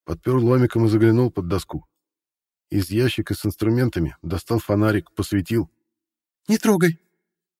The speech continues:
Аделия успела крикнуть до того, как он запустил под пол руку. Капитан покосился на неё, вздохнул. «Я что, дурак, по-твоему?» Шумно выдохнул и сел на пол. Посмотрел на Аделию,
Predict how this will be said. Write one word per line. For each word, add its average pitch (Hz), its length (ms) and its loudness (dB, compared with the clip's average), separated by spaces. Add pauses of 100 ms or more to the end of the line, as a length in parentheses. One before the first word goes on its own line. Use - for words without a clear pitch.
(160)
Аделия 90 400 -2
успела 98 400 0
крикнуть 104 400 0
до 107 140 2
того, 98 240 0
как 92 180 -4
он 95 80 0
запустил 92 480 -2
под - 180 -6
пол 92 200 0
руку. 92 280 -2 (840)
Капитан 82 420 -4
покосился 87 580 0
на 101 100 2
неё, 95 220 2
вздохнул. 87 480 -2 (560)
«Я 76 120 -2
что, - 160 -4
дурак, 90 280 2
по-твоему?» 85 440 0 (920)
Шумно 85 400 -6
выдохнул 90 460 -4
и - 20 -4
сел 90 240 -4
на 92 180 0
пол. - 180 -10 (1040)
Посмотрел 101 540 0
на 104 160 4
Аделию, 98 460 2